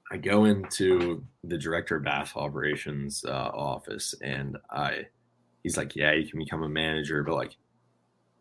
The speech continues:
you can't become a player from a manager. Like, that just doesn't,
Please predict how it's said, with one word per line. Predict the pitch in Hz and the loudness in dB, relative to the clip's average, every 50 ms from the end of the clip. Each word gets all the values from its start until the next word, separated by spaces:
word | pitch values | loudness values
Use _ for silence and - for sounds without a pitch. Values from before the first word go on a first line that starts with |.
| _ _ _ _ _ _ _ - | _ _ _ _ _ _ _ -8
you | 95 92 | -6 -2
can't | - - 131 110 - | 4 6 8 8 8
become | - 80 - 92 85 76 | 6 4 -2 -2 -2 -2
a | 71 | -4
player | - - - 85 80 71 71 71 69 | -4 -2 2 2 4 4 2 0 -2
from | - - 71 65 | -4 -4 -6 -6
a | 60 | -6
manager. | 60 65 71 73 62 53 53 - - - 53 50 | -4 -4 -4 -2 -2 -4 -6 -6 -6 -4 -4 -6
Like, | - - | -6 -6
that | - 85 - - | -6 -6 -6 -6
just | - 80 80 - | -6 -6 -4 0
doesn't, | - 87 85 78 69 - | 0 0 0 0 -2 -8